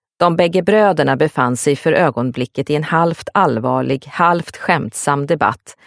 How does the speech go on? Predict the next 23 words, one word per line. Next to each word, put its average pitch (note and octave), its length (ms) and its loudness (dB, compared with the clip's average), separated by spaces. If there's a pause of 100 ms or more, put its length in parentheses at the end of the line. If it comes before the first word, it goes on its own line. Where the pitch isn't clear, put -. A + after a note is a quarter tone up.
(140)
och - 240 0
jag G#3 160 4
lystrade G#3 680 0
när D#3 160 0
Tord, D3 540 -2 (220)
med F3 260 2
en D#3+ 100 0
för E3 140 0
honom D3 500 -2
ovanlig D#3+ 720 0
häftighet, - 640 -4
fastslog: - 760 -4 (960)
"Nej, A3+ 380 4
jag A3 200 4
har G#3+ 140 2
verkligen D#3+ 680 2
ingen B2+ 220 0
tanke B2 400 -2
på - 80 -4
att B2+ 160 -4
gifta C3 280 -2
om - 120 -4
mig. A#2 280 -4